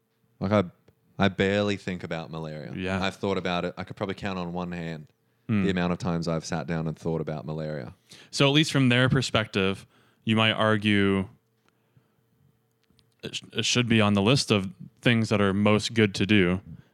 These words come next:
Speaker 2: is
Speaker 1: Mm-hmm.
Speaker 2: give money to the BedNet Foundation.
Speaker 1: Right.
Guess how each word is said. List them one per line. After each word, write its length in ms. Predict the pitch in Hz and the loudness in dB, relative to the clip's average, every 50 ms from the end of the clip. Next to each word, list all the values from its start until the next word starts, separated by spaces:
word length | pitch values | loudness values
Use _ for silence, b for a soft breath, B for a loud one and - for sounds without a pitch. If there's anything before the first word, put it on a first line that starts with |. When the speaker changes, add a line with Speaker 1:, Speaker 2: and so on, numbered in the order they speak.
| B | B
Speaker 2:
is 180 | 107 110 101 92 | 0 0 0 2
Speaker 1:
Mm-hmm. 60 | 92 | 2
Speaker 2:
give 260 | 90 110 107 104 98 101 | 2 4 4 4 4 2
money 400 | 101 101 98 95 95 95 92 95 | 2 2 4 4 2 2 0 -2
to 480 | - - - 101 92 92 92 92 90 95 - _ _ - | -4 -2 0 0 0 2 0 -2 -4 -8 -12 _ _ -10
the 60 | 92 | -2
BedNet 420 | 92 98 92 90 87 87 82 - - _ - _ _ _ _ _ _ _ | 0 0 0 0 -2 -4 -6 -6 -10 _ -20 _ _ _ _ _ _ _
Foundation. 640 | _ - 101 87 87 85 85 82 - - 85 87 107 - _ _ _ _ _ _ _ - | _ -4 -4 -2 -2 -2 -2 -4 -4 -6 -6 -8 -10 -12 _ _ _ _ _ _ _ -20
Speaker 1:
Right. 440 | 92 92 90 90 87 82 80 - | -16 -8 -6 -4 -2 -2 -4 -6